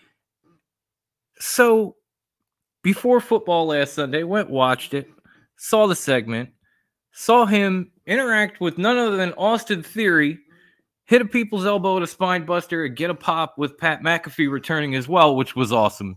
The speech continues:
You know this show loves Pat McAfee. We're Palm Blanco guys. And all that made me think was like, dude,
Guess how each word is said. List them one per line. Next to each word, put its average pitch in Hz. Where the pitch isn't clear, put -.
You 135
know 127
this 110
show 110
loves 101
Pat 104
McAfee. -
We're 123
Palm 117
Blanco 101
guys. -
And 196
all 262
that 269
made 214
me 190
think 190
was 185
like, 170
dude, 240